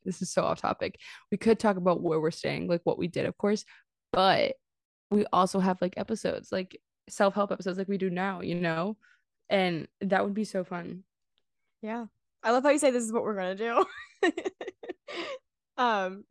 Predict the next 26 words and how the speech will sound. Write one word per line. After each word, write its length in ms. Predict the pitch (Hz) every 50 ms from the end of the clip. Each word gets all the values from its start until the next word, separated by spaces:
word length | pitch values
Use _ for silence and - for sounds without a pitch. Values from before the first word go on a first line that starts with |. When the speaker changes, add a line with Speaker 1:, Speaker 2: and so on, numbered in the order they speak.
| _ _ _ _
Speaker 2:
no, 160 | - 285 277 254
I 120 | 220 220
Speaker 1:
Like, 120 | 214 202
Speaker 2:
mean, 80 | 190 208 202
Speaker 1:
it 0 | 220
Speaker 2:
I, 460 | 226 226 247 269 285 311 311 320 349 - _ _ _ _ -
I've 140 | 233 233 233
been 120 | 302 302
talking 320 | 262 233 214 196 - 226
about 160 | 226 226 220 -
it 100 | - -
with 140 | - 208 202 _ _ _ _ _
some 200 | - - 220 214
friends 240 | - 185 180 190 202
of 120 | 202 202
mine. 200 | 202 185 175 180
I 140 | - - 196
really 300 | 214 214 233 220 233 254
wanna 220 | 269 277 277 269 262
do 160 | 220 220 214
a 60 | 208
thing 280 | 202 - 180 180 185 185
where, 100 | 190 196
like, 300 | 190 190 185 - - - - - - _ _ _ _
I 160 | - - 185 196
just, 440 | 190 190 190 - - - - -